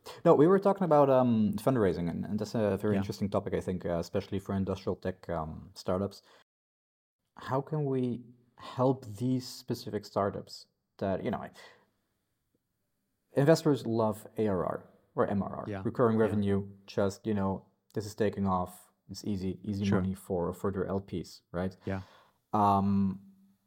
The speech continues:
Speaker 1: how can we help these startups that can't really show this kind of
Speaker 2: Mm.
Speaker 1: recurring revenues just because it's, it's not their, their product?
Speaker 2: Yeah. I mean, it's,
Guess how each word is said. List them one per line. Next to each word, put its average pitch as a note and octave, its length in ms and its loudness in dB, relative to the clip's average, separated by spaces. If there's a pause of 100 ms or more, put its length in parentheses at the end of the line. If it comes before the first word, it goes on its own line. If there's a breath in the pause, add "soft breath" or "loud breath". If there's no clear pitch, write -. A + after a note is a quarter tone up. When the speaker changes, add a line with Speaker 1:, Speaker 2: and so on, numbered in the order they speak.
(360)
Speaker 1:
how B2+ 240 -2
can D3 180 -2
we C3+ 80 0
help A#2 240 -4
these A2 460 -6
startups F2+ 560 -2 (160)
that G2 300 -2 (500)
can't A#2+ 760 2
really A2 360 -4
show G#2 640 0
this G2 500 -4 (520 soft breath)
kind G2+ 220 -2
of G2+ 80 -2
Speaker 2:
Mm. G2+ 40 -4
Speaker 1:
recurring G#2 360 -2
revenues G#2 420 0
just - 280 0
because C3 300 -2
it's, A2+ 200 -6
it's - 200 -10
not - 160 -10
their, A#2 240 0
their - 180 -8
product? - 360 -6 (720)
Speaker 2:
Yeah. F#2+ 220 -6 (920 loud breath)
I C3+ 80 0
mean, F3+ 100 2
it's, - 100 -8